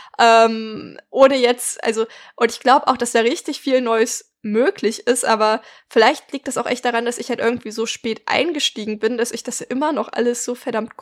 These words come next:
cool finde, dass ich persönlich da gar nicht so das Bedürfnis nach hätte und auch jetzt immer noch nicht so richtig Bock drauf hab eigentlich.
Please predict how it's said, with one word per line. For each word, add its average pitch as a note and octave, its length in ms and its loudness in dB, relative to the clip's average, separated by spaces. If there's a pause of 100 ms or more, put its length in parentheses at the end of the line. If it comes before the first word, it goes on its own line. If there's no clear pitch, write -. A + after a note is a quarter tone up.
cool C4 220 -4
finde, G#3+ 720 -4 (720)
dass A#3+ 200 -2
ich - 160 -10
persönlich B3+ 500 -2
da A3+ 380 2
gar A#3+ 240 0
nicht C#4+ 160 -6
so A#3+ 60 -6
das - 300 -6 (140)
Bedürfnis B3 560 -2
nach D#4+ 180 -4
hätte D#4+ 240 -4
und C4 240 -6
auch C4+ 300 2 (400)
jetzt - 500 -2 (100)
immer C#4 280 2
noch B3 160 -4
nicht B3 180 -8
so - 80 -8
richtig - 380 -8
Bock A#3+ 220 -8
drauf - 420 -6
hab - 240 -12
eigentlich. A3 640 -4